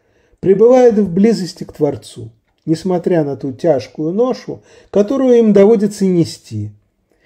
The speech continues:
несмотря на постигающие их беды, несчастья и конфликты. Но тому, кто не готов к испытаниям, не поможет и спокойная, безмятежная жизнь. Даже чудо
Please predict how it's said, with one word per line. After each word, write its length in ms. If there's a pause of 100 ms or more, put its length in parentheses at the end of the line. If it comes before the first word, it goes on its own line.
(160)
несмотря 580
на 100
постигающие 800
их 60
беды, 600 (420)
несчастья 800 (520)
и 80
конфликты. 680 (1000)
Но 140
тому, 400
кто 260
не 280
готов 420
к 80
испытаниям, 840 (260)
не 140
поможет 580 (320)
и 100
спокойная, 680
безмятежная 840
жизнь. 380 (260)
Даже 460
чудо 680